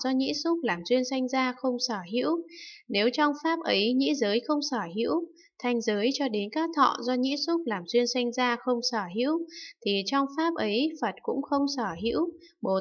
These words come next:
Tát, Thanh Văn và các độc giác cũng không sở hữu. Vì sao? Vì tự tánh của tất cả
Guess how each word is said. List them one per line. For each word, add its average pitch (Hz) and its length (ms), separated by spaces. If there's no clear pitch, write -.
Tát, 311 280
Thanh 285 220
Văn 285 180
và 165 260
các 269 180
độc 196 160
giác 277 260
cũng 269 160
không 277 200
sở 226 100
hữu. 277 320
Vì 196 200
sao? 285 300
Vì 190 300
tự 214 220
tánh 208 340
của 226 180
tất 285 220
cả 185 200